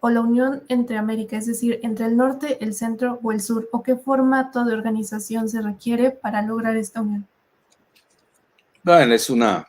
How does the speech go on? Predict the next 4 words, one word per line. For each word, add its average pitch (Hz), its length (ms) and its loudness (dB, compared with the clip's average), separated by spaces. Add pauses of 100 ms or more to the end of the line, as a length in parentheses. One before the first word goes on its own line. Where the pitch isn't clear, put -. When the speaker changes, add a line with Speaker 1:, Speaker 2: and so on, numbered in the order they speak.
(120)
Speaker 2:
pregunta 92 640 -8
un - 120 -20
poco - 380 -10 (680)
utópica. 98 880 2